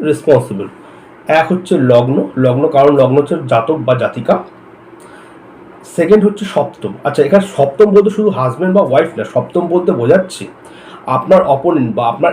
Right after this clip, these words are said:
এগেনস্টে যে, সেই আপনার সপ্তম। সেখানে সপ্তম বলতে যে শুধু হাজব্যান্ড বা ওয়াইফ বা স্বামী বা স্ত্রী, তা না।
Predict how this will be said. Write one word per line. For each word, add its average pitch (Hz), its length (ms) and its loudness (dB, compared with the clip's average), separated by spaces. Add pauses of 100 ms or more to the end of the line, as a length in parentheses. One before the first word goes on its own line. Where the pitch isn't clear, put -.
এগেনস্টে 196 460 0
যে, 170 240 -4
সেই 190 320 0
আপনার 160 220 -4
সপ্তম। 107 460 -10 (100)
সেখানে 131 200 -4
সপ্তম 139 340 -2
বলতে 165 220 -2
যে 175 60 -2
শুধু 170 200 -6
হাজব্যান্ড 120 380 -4
বা 165 60 2
ওয়াইফ 139 300 2
বা 131 60 0
স্বামী 131 320 -4
বা 147 120 2
স্ত্রী, 147 220 -6
তা 131 200 2
না। - 120 -2